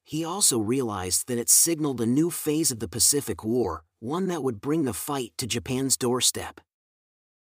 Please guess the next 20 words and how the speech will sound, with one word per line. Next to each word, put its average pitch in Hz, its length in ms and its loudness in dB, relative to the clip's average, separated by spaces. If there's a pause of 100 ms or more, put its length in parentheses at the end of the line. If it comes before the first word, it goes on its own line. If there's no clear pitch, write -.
(140)
On 127 120 2
the 143 140 2
other 175 200 0
side 135 340 2
of 95 100 -6
the 98 80 -2
world, 82 500 -2 (180)
the 131 80 0
news 175 300 4
of 127 140 -6
Kwajalein's 120 680 -2
fall 104 360 -2
was 117 180 0
a 127 40 -2
blow 135 400 0
to 120 140 -6
the 104 100 -4
Japanese 139 600 0
high 120 220 -6
command. 95 560 -8